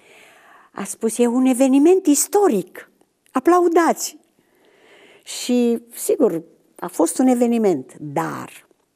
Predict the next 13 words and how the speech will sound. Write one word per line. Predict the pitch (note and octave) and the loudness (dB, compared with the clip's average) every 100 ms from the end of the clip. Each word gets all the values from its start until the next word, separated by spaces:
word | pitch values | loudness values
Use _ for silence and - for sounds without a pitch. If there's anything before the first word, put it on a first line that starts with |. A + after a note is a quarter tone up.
| _ _ | _ _
punerea | - D4+ A4 G4+ F4+ | 0 2 4 2 2
în | C#4+ B3 | -2 -2
aplicare, | A#3 - A3+ A3 - F4 D4+ D#3 - - _ _ _ _ _ - | -6 -6 -8 -8 -6 -4 -4 -6 -10 -18 _ _ _ _ _ -6
pentru | F3 D#3+ | -4 -4
că | - F3 E3+ | -2 -2 -2
aceste | F3+ F3 G#3 - G3+ | -6 -2 -2 0 -4
cărți | - - A3 E3 - - | -4 -2 0 0 -4 -10
trebuie | F#3+ F#3+ F#3+ F#3 F3+ - | -4 -2 2 2 0 -6
aplicate | - F3 - G3 - - G#4 - - D3 - | -10 -6 -4 -6 -8 -6 -6 -6 -8 -8 -6
în | F#3 | -6
clase, | F3+ C#4 D#4 - - - - - _ _ _ _ _ | -4 -2 -2 -4 -10 -10 -12 -18 _ _ _ _ _
la | - D3+ D3 D#3+ | -12 -8 -6 -2
lecții. | G#3+ C#4 - - - - C3+ | 0 0 -2 -12 -12 -10 -12